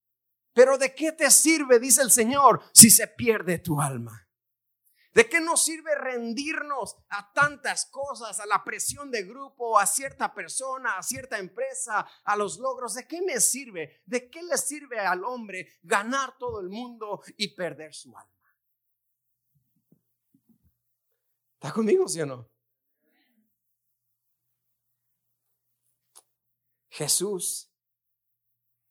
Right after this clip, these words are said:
o de hecho Pablo, en Hechos veintiséis catorce dice, él estaba relatando su historia de cómo conoció a Cristo en su camino a Damasco.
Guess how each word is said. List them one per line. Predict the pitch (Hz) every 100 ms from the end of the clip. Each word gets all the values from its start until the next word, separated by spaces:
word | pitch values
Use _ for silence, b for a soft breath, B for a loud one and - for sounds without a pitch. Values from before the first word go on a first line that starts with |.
| _ _ _ _ _ _ _ _ -
o | 139
de | 147
hecho | 175 -
Pablo, | 170 156 143 135 _ _ _ _ _ _ _ _ _ _
en | 135 135
Hechos | 143 151 143
veintiséis | 147 127 - 139 -
catorce | 147 - 143 - 135
dice, | 131 147 120 104 _ _ _ _ _ - _ _ _
él | 123
estaba | 131 151
relatando | 156 143 - 143 143
su | -
historia | 143 - 143 143
de | 135
cómo | 120 139 139
conoció | 139 123 -
a | 127
Cristo | - 139 -
en | 135
su | 123
camino | 127 127 131 139
a |
Damasco. | 123 120 127 - 123